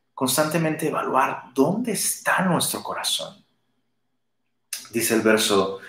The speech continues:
dieciocho, "Pero sus negocios y ganancias serán consagrados a Jehová. No se guardarán ni, ni se atesorarán, porque sus ganancias serán para los que estuvieren delante de Jehová, para que coman hasta saciarse y vistan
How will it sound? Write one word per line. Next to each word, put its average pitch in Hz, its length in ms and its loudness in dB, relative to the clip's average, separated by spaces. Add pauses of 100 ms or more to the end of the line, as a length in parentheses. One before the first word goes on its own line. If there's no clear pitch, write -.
(240)
dieciocho, 110 560 4
"Pero 123 140 8
sus 120 220 0
negocios 147 480 6
y 139 60 6
ganancias 127 800 6
serán 135 320 8
consagrados 113 600 8
a 101 80 0
Jehová. 110 580 2 (520)
No 147 120 4
se 165 120 6
guardarán 131 520 10
ni, 123 240 0
ni 131 140 0
se 127 120 -2
atesorarán, 107 840 0 (360)
porque 123 200 -2
sus 123 180 -4
ganancias 127 440 4
serán 120 400 6
para 110 400 6 (100)
los 117 240 0
que - 60 -6
estuvieren 120 440 4
delante 110 360 4
de 104 140 4
Jehová, 95 520 0 (480)
para 127 220 8
que 117 120 0
coman 147 360 8
hasta 101 240 2
saciarse 151 720 2 (320)
y 107 140 -2
vistan 113 640 2